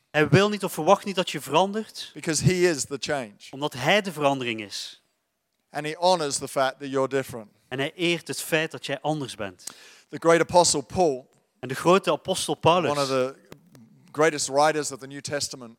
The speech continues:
Speaker 1: een van de grootste schrijvers van het Nieuwe Testament,
Speaker 2: he had at least three moments in his life
Speaker 1: had op zijn minst drie momenten in zijn leven
Speaker 2: where he felt like the odd one out.
Speaker 1: waar hij zich, waar hij voelde dat hij het buitenbeentje was.
Speaker 2: The first moment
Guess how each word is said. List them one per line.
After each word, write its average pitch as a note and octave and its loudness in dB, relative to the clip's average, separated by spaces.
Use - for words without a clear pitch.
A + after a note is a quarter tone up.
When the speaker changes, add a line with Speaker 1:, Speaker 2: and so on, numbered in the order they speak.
Speaker 1:
een B2+ -18
van C#3+ -10
de C#3+ -4
grootste F3 2
schrijvers E3 0
van E3 0
het D#3 2
Nieuwe F3 0
Testament, D#3 -2
Speaker 2:
he D3+ -8
had C#3 0
at C3+ -4
least F#3+ -4
three G3 -12
moments E3 -6
in D#3+ -10
his C#3 -10
life A#2+ -4
Speaker 1:
had - -6
op - -8
zijn D#3+ -6
minst D#3+ -2
drie E3 -6
momenten F3 0
in D#3+ -2
zijn C#3+ 2
leven D3+ -2
Speaker 2:
where D3 2
he C#3+ -4
felt D3+ 0
like D3 -2
the C3+ 0
odd C3 -2
one B2 -4
out. G2+ -12
Speaker 1:
waar C3+ 0
hij D#3 -2
zich, - -10
waar C#3+ -2
hij D3 -4
voelde E3 -6
dat D3+ -2
hij D3 -4
het C#3+ -2
buitenbeentje C3+ -2
was. G2+ -12
Speaker 2:
The C3+ -14
first G#3+ 4
moment C#3+ -2